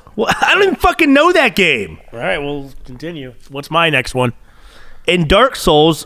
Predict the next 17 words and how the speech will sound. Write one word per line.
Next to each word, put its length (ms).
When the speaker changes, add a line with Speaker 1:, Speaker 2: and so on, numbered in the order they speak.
Speaker 1:
which 480
infamous 480
duo 420
must 280
be 100
defeated 420
in 120
order 380
for 140
the 80
player 380
character 420
to 220
obtain 540
the 160
Lord 400
Vessel? 600